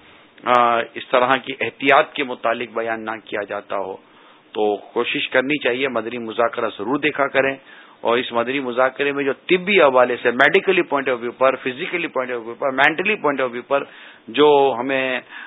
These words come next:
آ، مدنی پلس اس کو کہتے ہیں، مدنی پھول جو ملتے ہیں، تو ڈیفینیٹلی اس کو میں تو پہلے بھی کہہ رہا تھا، نوٹ کر لیا کریں اور اس کو امپلیمنٹ کریں اپنے گھر پر، اپنی لائف پر، تو اللہ نے چاہا تو اس کے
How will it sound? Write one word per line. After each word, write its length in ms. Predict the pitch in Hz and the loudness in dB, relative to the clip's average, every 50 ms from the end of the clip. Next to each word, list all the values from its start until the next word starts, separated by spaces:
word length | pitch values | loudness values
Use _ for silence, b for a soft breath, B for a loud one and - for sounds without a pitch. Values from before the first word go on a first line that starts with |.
| B B - | B B 0
آ، 340 | 110 117 117 113 113 113 | 2 2 4 4 2 2
مدنی 320 | 113 117 120 120 120 135 127 | 0 0 -2 -4 -2 -4 -6
پلس 400 | - - - 147 151 160 147 - - - - - | -2 2 4 6 6 6 4 2 -4 -12 -14 -14
اس 120 | 120 - - | -12 -10 -8
کو 100 | 127 113 | -8 -6
کہتے 360 | - 113 113 107 - 120 117 | -4 -4 -4 -2 -2 -4 -2
ہیں، 180 | 113 110 107 | -2 -4 -6
مدنی 420 | 107 107 110 110 113 113 117 120 110 | -8 -8 -10 -10 -8 -8 -8 -8 -10
پھول 280 | - - 135 151 156 | -8 -6 -6 -4 -2
جو 100 | 131 127 | -2 -4
ملتے 360 | 113 113 113 107 104 120 117 107 | -4 -6 -10 -8 -6 -6 -4 -2
ہیں، 180 | 117 120 120 123 B B B B B B B _ - | -2 -4 -6 -8 B B B B B B B _ -4
تو 220 | 110 113 110 110 | -2 0 0 0
ڈیفینیٹلی 580 | 107 123 135 131 156 151 151 143 135 131 139 131 | 0 -2 -2 0 0 0 0 -2 -4 -6 -8 -6
اس 100 | 120 - | -8 -8
کو 260 | - 131 131 131 123 | -4 -2 -2 -2 -2
میں 120 | 117 123 | -2 -6
تو 120 | 120 - 120 | -8 -8 -6
پہلے 240 | - 143 143 165 170 | -2 0 0 0 -2
بھی 100 | 147 135 | -4 -2
کہہ 140 | 131 131 | -2 -2
رہا 100 | 123 123 | 0 -2
تھا، 120 | 117 117 120 | -2 -4 -4
نوٹ 260 | 113 117 131 139 131 | -2 0 0 0 -2
کر 160 | - 135 123 | -2 -4 -4
لیا 180 | 127 131 135 131 | -2 -2 -4 -2
کریں 280 | 120 123 127 131 131 131 - B B B B B B B B | -2 -2 -2 -2 -2 -4 -6 B B B B B B B B
اور 300 | - 113 113 113 110 107 | -4 0 0 2 2 0
اس 240 | 113 - - 120 - | -2 -6 -10 -12 -10
کو 140 | - 120 110 - _ - - | -6 -8 -8 -8 _ -10 -10
امپلیمنٹ 640 | 117 - - 156 160 180 185 180 165 147 135 - | -10 -6 0 2 2 4 4 4 4 2 2 2
کریں 180 | 135 127 123 123 | 2 2 2 2
اپنے 200 | 120 117 123 117 104 | -2 -2 -8 -4 0
گھر 120 | 117 120 | 0 0
پر، 200 | 117 120 123 117 | 2 2 0 0
اپنی 220 | 117 113 113 113 110 | 0 -2 -6 -10 -6
لائف 360 | 110 110 113 117 - - - | -4 -2 -4 -4 -6 -6 -2
پر، 140 | 120 120 120 - B B B B B B | -2 -2 -2 -4 B B B B B B
تو 60 | - - | -8 -6
اللہ 180 | 120 123 127 135 135 | -2 0 2 2 2
نے 100 | 135 131 | 2 0
چاہا 260 | - - 123 120 127 | -2 0 0 0 0
تو 240 | 123 127 123 120 117 | 0 0 -2 -2 -4
اس 200 | - - 113 - | -4 -8 -12 -10
کے 120 | - 123 | -10 -10